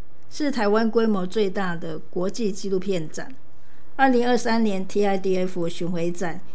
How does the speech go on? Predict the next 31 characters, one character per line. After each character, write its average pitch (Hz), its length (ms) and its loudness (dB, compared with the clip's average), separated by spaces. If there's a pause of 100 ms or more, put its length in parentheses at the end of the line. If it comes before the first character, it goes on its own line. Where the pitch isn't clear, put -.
(100)
以 180 120 0
国 185 240 0
家 208 280 0
影 170 240 -2
视 214 240 0
听 214 200 2
中 240 220 2
心 247 380 0
作 214 240 2
为 180 180 2
巡 185 260 0
回 180 160 0
的 185 120 0
第 254 220 2
一 262 40 2
站， 254 320 0 (600)
希 - 180 0
望 202 180 2
大 202 140 2
家 202 420 2
共 185 240 0
襄 202 280 2
盛 233 220 4
举。 - 200 0 (1600)
最 294 160 2
后 285 160 4
一 220 60 4
个 202 120 2
好 170 140 0
消 226 240 2
息， 208 320 -2